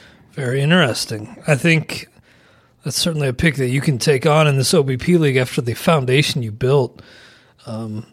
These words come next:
I mean, you just got Aaron Judge, Joey Votto in the first three picks, Aaron Hicks. I think you can sacrifice a little bit of that for a guy like Moncada, who's actually not as big of a drain as he would be in a batting average league.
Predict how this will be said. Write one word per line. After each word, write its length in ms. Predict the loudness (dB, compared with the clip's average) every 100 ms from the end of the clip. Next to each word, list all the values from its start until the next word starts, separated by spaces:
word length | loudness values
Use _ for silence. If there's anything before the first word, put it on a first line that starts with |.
| _ _ _ _ _ _ _ _ _ _ _ -6
I 80 | 0
mean, 160 | 2
you 180 | 4 2
just 220 | 2 0
got 260 | 0 -2 -2 -8 -6
Aaron 280 | -2 -2 0
Judge, 360 | 0 0 -2
Joey 200 | -2 -2
Votto 300 | 0 0 0
in 60 | -2
the 80 | -4
first 360 | -4 -2 -2
three 200 | -4 -4
picks, 600 | -4 -2 0 -2 -4 -10 -12 -20 -20 _ -4
Aaron 240 | -2 2
Hicks. 320 | 2 2 2
I 20 | 0
think 160 | 0
you 80 | 0
can 140 | -2
sacrifice 560 | -2 0 -2 -2 -4 -2
a 80 | -4
little 160 | -4
bit 140 | -4 -4
of 40 |
that 240 | -2 -4 -4
for 140 | -8
a 20 |
guy 120 | -6
like 140 | -4 -4
Moncada, 440 | -4 -2 0 0
who's 160 | 0 0
actually 300 | 0 0 0
not 180 | 2 2
as 180 | 2
big 160 | 0 -2
of 60 | -2
a 40 |
drain 640 | -4 0 2 2 0 -4 -10 _ -20 _ -6
as 120 | -4
he 60 | -2
would 160 | -4
be 120 | -2
in 60 | -4
a 40 |
batting 400 | -4 -2 -2 -2
average 320 | -8 -12 -20 -20
league. 220 | -20